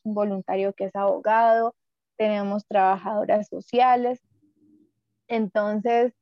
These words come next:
eh, pues, tenemos chicos que hacen talleres de música, de teatro y varios, pues, los, los talleres de liderazgo y demás, que eso los,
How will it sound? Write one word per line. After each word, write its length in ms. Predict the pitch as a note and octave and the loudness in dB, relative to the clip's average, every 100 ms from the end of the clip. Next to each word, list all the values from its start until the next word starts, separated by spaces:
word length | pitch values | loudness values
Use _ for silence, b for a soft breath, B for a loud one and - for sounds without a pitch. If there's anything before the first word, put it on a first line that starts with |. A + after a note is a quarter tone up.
| _ _ _ _ - | _ _ _ _ -2
eh, 460 | A3 A3 G#3+ G#3 A3+ | 0 2 2 2 0
pues, 160 | B3+ | 0
tenemos 640 | G#3+ G3 G3 G#3+ G#3+ A3+ G#3+ | -2 -4 -4 0 0 0 0
chicos 400 | A3+ G#3 A#3 A3+ | -4 0 -2 0
que 60 | G#3 | 2
hacen 260 | G3+ G#3+ | 2 0
talleres 480 | G#3 G#3 F#3+ G3+ G#3 | -2 -2 0 0 0
de 100 | F#3 G3 | 0 -4
música, 640 | A3+ C4 B3 A#3+ - A3 | 0 0 0 -4 -2 2
de 160 | G3+ G3 | 2 2
teatro 880 | - F#3+ G3+ A#3+ B3+ - B3+ A#3+ A#3+ | 0 -2 2 4 2 2 2 4 2
y 560 | A3 G3 F#3+ F#3+ F#3 F#3 _ _ _ _ _ _ | 0 -2 -4 -6 -8 -10 _ _ _ _ _ _
varios, 460 | G3 F#3+ G3 G#3 G#3 - | -2 0 0 -2 -4 -4
pues, 160 | G#3 - - | -6 -6 -4
los, 260 | G3 F#3+ - | -4 -4 -4
los 240 | G3 F#3+ | -6 -6
talleres 460 | F3+ F#3 G#3 G#3 G#3+ | -4 -2 -2 -2 -2
de 100 | G#3+ | -2
liderazgo 580 | G3 F#3 F#3 G#3 G3 A3 | -2 -2 -2 -2 -2 -4
y 40 | |
demás, 400 | G#3+ F#3+ F#3+ G#3 - | -6 -6 -6 -8 -10
que 80 | G#3 - _ _ _ _ | -14 -14 _ _ _ _
eso 280 | A3 G3+ G#3+ | -6 -2 -2
los, 320 | A3 G3 F3+ | -2 -2 -4